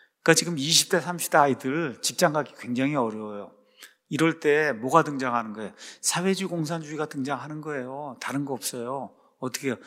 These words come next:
다 무료로 나눠준다 그러면은 그럼 그 아이들이 다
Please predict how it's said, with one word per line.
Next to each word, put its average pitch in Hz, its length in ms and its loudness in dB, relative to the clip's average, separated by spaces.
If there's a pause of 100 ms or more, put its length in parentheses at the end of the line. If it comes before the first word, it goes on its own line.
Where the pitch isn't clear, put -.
(180)
다 - 140 -2
무료로 151 460 4
나눠준다 131 580 0
그러면은 120 640 -6 (380)
그럼 185 180 2
그 170 140 -4
아이들이 147 320 -2
다 147 220 -6